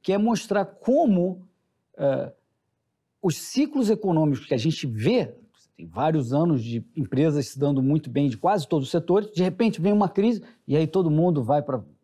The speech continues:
pra baixo ao mesmo tempo. Como é que se explica isso? A teoria, eh, monetária e, e econômica tradicional não consegue explicar davi-, devidamente isso.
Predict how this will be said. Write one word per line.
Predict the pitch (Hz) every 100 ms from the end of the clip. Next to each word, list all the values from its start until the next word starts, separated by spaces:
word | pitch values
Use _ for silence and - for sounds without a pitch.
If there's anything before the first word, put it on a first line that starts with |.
| _
pra | - 120
baixo | 139 123 -
ao | 120
mesmo | 131 147 139 123
tempo. | 131 113 - -
Como | 190 202
é |
que | 208
se | -
explica | 151 139 127 131
isso? | 117 - _ _ -
A |
teoria, | 135 170 160 160 180 180 - _ _ _ _
eh, | 143
monetária | 143 147 147 143 131 139 131 123 -
e, | 131 127 120 - _ _ -
e |
econômica | 135 139 143 135 135
tradicional | - 139 127 151 147 175 -
não | 185 185 220
consegue | 220 175 160 156 135 -
explicar | - 151 135 139
davi-, | 135 143 147
devidamente | 147 139 143 165 156 151 233
isso. | 139